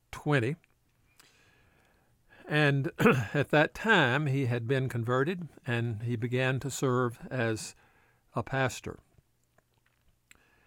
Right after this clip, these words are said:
As he wrote in his memoirs, which he wrote in a series of letters, actually, to John Ryland Junior, his good friend, he said that he remembered the sins of his childhood.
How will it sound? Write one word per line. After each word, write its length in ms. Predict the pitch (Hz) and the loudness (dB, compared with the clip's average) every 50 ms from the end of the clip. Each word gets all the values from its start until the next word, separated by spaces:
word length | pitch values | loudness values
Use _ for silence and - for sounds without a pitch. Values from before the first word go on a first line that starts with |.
| _ _ _ _ _ _ _ _ - | _ _ _ _ _ _ _ _ -2
As 280 | 156 147 160 160 147 - | 4 4 6 6 4 4
he 160 | 175 170 165 | 6 6 6
wrote 260 | 160 190 208 214 208 | 8 8 8 8 8
in 100 | 190 165 | 6 4
his 160 | 156 143 110 | 4 2 2
memoirs, 760 | 120 135 151 196 214 208 185 139 117 104 104 113 139 127 - | 2 4 4 4 4 4 4 2 4 2 2 0 0 0 0
which 220 | 147 135 135 - - | 2 0 0 0 0
he 140 | - 147 131 | 0 0 4
wrote 280 | 123 151 165 175 170 | 6 6 8 8 6
in 120 | 160 147 131 | 6 4 2
a 60 | 123 | 0
series 480 | - - 170 156 151 151 147 139 117 | 2 4 4 6 6 6 6 4 2
of 140 | 135 123 104 | 0 -2 -2
letters, 500 | 120 127 143 160 180 143 120 113 117 117 | 0 4 4 4 6 6 4 2 2 2
actually, 480 | 131 135 147 143 - - 135 117 117 120 | 0 2 0 0 -2 -4 -4 -2 -2 -2
to 140 | - 135 110 | -2 -2 -2
John 300 | 123 135 131 135 135 127 | 0 2 2 2 2 2
Ryland 440 | 127 131 143 160 165 143 117 113 | 4 4 6 6 4 4 2 0
Junior, 380 | 104 120 110 110 107 110 123 117 | -2 -2 -4 -4 -4 -6 -6 -6
his 160 | 113 110 107 | -6 -6 -6
good 200 | 110 123 113 104 | -4 -4 -4 -6
friend, 520 | - - 151 143 135 120 101 98 110 117 - _ _ _ _ _ _ _ _ _ _ _ _ _ _ _ _ _ _ _ _ _ _ _ _ _ _ _ _ _ | -6 -6 -4 -2 -2 -2 -2 -4 -6 -10 -12 _ _ _ _ _ _ _ _ _ _ _ _ _ _ _ _ _ _ _ _ _ _ _ _ _ _ _ _ _
he 140 | - 143 135 | -4 -4 -2
said 280 | - - 208 202 196 | 4 4 6 6 6
that 120 | 170 175 135 | 4 2 0
he 180 | 160 185 180 175 | 2 2 4 4
remembered 520 | 160 147 139 143 175 202 214 185 170 143 | 4 4 4 4 4 2 4 2 0 0
the 80 | 135 127 | 0 -2
sins 400 | - - - 190 190 185 165 135 | -2 0 2 2 4 4 2 0
of 100 | 151 131 | 0 0
his 160 | 135 120 - | 0 -2 -2
childhood. 800 | - - - 170 156 139 117 113 107 110 107 95 101 - - | -6 -4 0 2 2 2 2 0 -2 -4 -6 -6 -8 -10 -12